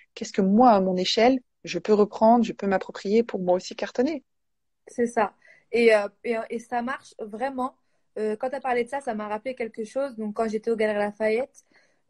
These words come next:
Speaker 2: euh, The Ordinary avait organisé justement, euh, une masterclass sur rendez-vous, donc avec un groupe de personnes limitées, euh,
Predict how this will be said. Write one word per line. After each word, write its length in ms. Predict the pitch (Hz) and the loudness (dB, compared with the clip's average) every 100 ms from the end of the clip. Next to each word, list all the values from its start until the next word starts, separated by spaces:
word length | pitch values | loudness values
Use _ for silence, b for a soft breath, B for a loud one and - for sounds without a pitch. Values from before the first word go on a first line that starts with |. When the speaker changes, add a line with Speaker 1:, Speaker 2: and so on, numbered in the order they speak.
| - | -8
Speaker 2:
euh, 280 | 208 202 202 | -4 -2 -2
The 120 | 202 | 2
Ordinary 500 | 233 233 240 233 277 - | 0 2 2 2 -2 -2
avait 360 | 226 226 247 311 | 0 0 2 0
organisé 560 | 262 254 240 214 240 | 0 -4 -2 -4 -6
justement, 480 | 233 240 233 208 202 254 _ _ b b - | -8 -10 -8 -6 -10 -14 _ _ b b -6
euh, 140 | 208 - 262 | -4 -4 -8
une 220 | 285 285 | -8 -4
masterclass 640 | 262 254 247 - 240 240 - _ | -4 -4 -6 -4 0 0 -2 _
sur 480 | - - - 330 240 | -20 -20 -8 -6 -6
rendez-vous, 600 | 254 240 247 - 214 247 _ _ _ _ | -6 -6 -6 -8 -14 -16 _ _ _ _
donc 200 | 226 220 | -6 0
avec 280 | 233 240 247 | 2 2 -2
un 100 | 220 | -4
groupe 180 | 220 226 | -6 -8
de 80 | 240 | -4
personnes 440 | 233 226 247 220 - | -4 -4 -4 -4 -6
limitées, 800 | 226 269 294 262 - 240 254 _ _ _ _ _ - | -4 -4 -6 -10 2 4 2 _ _ _ _ _ 4
euh, 180 | 220 | 4